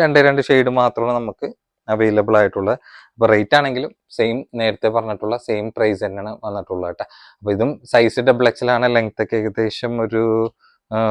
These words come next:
ഫോർട്ടി സിക്സ് ഇഞ്ച് തന്നെ ലെങ്ത് വന്നിട്ടുണ്ട് ട്ടോ. അപ്പോൾ, ആ, ചെറിയ ചെറിയ വ്യത്യാസങ്ങൾ മാത്രമേ ഉള്ളൂ. പാറ്റേണും, ആ, വർക്കും ഫാബ്രിക് ഒക്കെ വെച്ച് നോക്കുകയാണെങ്കിൽ സെയിം ഐറ്റം തന്നെ പറയാം ട്ടോ. കണ്ടോ? അപ്പോൾ നിങ്ങൾക്ക് ഇഷ്ടമുള്ള ഏതാണെന്ന് വെച്ച് കഴിഞ്ഞാൽ പെട്ടെന്ന് പെട്ടെന്ന് ബുക്ക് ചെയ്യാൻ വേണ്ടി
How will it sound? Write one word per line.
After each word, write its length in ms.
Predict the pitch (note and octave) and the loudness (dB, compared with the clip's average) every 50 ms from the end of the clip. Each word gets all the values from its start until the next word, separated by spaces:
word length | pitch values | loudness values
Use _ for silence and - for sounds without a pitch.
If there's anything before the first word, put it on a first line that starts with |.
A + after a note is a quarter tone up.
| G#2 - - | -4 -4 -2
ഫോർട്ടി 340 | - A#2 A2 - _ - A#2 - | 0 0 0 0 _ -4 -2 -2
സിക്സ് 200 | A#2+ G#2+ - - B2 | -2 -4 -4 -4 -4
ഇഞ്ച് 120 | A#2 G#2 A2 | -2 -2 -2
തന്നെ 180 | G#2 G#2 C3+ - _ - A2 | -4 -4 -8 -12 _ -4 -2
ലെങ്ത് 280 | G#2+ G#2+ G2+ - - G#2 A2 | -2 -2 -4 -8 -10 -6 -6
വന്നിട്ടുണ്ട് 320 | G#2+ G2+ F#2 F2+ F2 F2 E2 F2+ | -6 -6 -6 -8 -10 -12 -12 -12
ട്ടോ. 60 | - - _ - - - _ _ _ | -14 -14 _ -20 -20 -20 _ _ _
അപ്പോൾ, 160 | - - G2+ G#2+ - _ G#2+ G#2 G2+ - A2+ A2+ | -14 -12 -12 -12 -12 _ -20 -20 -20 -12 -6 -4
ആ, 20 | A2 G#2+ G#2 G2 - | -2 -2 -2 -2 -2
ചെറിയ 260 | - G2+ F#2+ G#2 A#2 C3+ | -2 0 2 4 6 6
ചെറിയ 180 | D3+ D#3 D#3+ D#3 D#3 | 6 6 6 6 4
വ്യത്യാസങ്ങൾ 480 | D3+ - - D3 C#3 C3 C3+ C3 C3+ C3+ C3+ D3 | 4 4 4 2 2 2 2 0 0 0 2 2
മാത്രമേ 260 | C#3 C3 - C3+ B2 | 0 0 0 0 0
ഉള്ളൂ. 140 | A#2+ C3 C#3 - C3+ | 0 -2 0 2 4
പാറ്റേണും, 440 | A#2 A2 - - A#2+ A2 G#2+ B2 D3 - _ _ A#2+ | 4 4 2 0 -4 -6 -6 -8 -12 -16 _ _ -8
ആ, 40 | A2+ A2+ A2 A2+ A2 | -6 -4 -2 0 0
വർക്കും 380 | A2+ A2 - _ _ - D3+ E3 - _ _ _ _ _ _ _ - | 0 0 0 _ _ -8 -8 -8 -10 _ _ _ _ _ _ _ 0
ഫാബ്രിക് 380 | A#2+ A2+ A2 G2+ G#2 A2 G#2+ - A2 | 0 2 2 0 -2 -4 -2 -2 -2
ഒക്കെ 120 | G#2 A2+ | 0 0
വെച്ച് 220 | A#2 B2 A#2+ - B2+ | 0 0 0 0 -2
നോക്കുകയാണെങ്കിൽ 600 | B2 B2 G#2+ B2+ A2+ A2 A2 G#2+ G#2 G2+ C3+ E3+ - - - | -2 -2 -2 -4 -4 -4 -6 -8 -10 -12 -14 -14 -14 -8 -4
സെയിം 300 | B2 G#2+ G#2 G#2+ A#2 C3 B2 - A#2+ A2+ | -2 -2 -2 -2 -4 -6 -8 -6 -4 -4
ഐറ്റം 240 | A2+ - - G#2+ G#2 G#2+ | -4 -4 -4 -6 -4 -4
തന്നെ 140 | G#2 G#2 G#2 G#2 G#2 | -6 -4 -2 -2 -2
പറയാം 240 | G2+ F#2 F2 F2 - | -2 -2 -4 -4 -4
ട്ടോ. 60 | A2 A2 G#2+ | -4 -4 -4
കണ്ടോ? 160 | G#2 F#2 - - _ _ _ _ _ _ _ _ _ _ _ _ _ _ _ _ _ _ _ _ _ _ _ _ _ _ _ _ _ _ _ _ _ _ _ _ _ - - _ _ | -6 -8 -10 -12 _ _ _ _ _ _ _ _ _ _ _ _ _ _ _ _ _ _ _ _ _ _ _ _ _ _ _ _ _ _ _ _ _ _ _ _ _ -20 -20 _ _
അപ്പോൾ 160 | _ - G#2+ | _ -8 -6
നിങ്ങൾക്ക് 200 | G#2+ G#2+ G2+ B2 - | -4 -2 0 0 0
ഇഷ്ടമുള്ള 420 | - - _ _ - D#3 D#3 D#3 D#3 D3+ | -2 -4 _ _ 6 8 8 10 8 8
ഏതാണെന്ന് 260 | C#3+ D3 C#3 C#3 C#3 | 6 4 2 2 0
വെച്ച് 120 | C3 - C3+ | -2 -2 -2
കഴിഞ്ഞാൽ 240 | B2 A#2+ A2+ G#2+ B2 D#3+ D#4 - _ _ _ _ _ _ _ _ _ _ _ _ _ _ _ _ _ _ _ | -2 0 0 0 0 -2 -4 -6 _ _ _ _ _ _ _ _ _ _ _ _ _ _ _ _ _ _ _
പെട്ടെന്ന് 420 | - G2 - _ _ - C3+ C#3+ C#3+ | -14 -14 -14 _ _ 2 2 4 4
പെട്ടെന്ന് 260 | D3 C3 C#3 C3 C3+ C3+ | 4 2 2 2 0 0
ബുക്ക് 140 | C3+ B2 - | -4 -2 0
ചെയ്യാൻ 160 | B2+ A#2+ A#2+ A#2 | 0 2 2 0
വേണ്ടി 160 | A2+ A2 A2+ | -2 -2 -2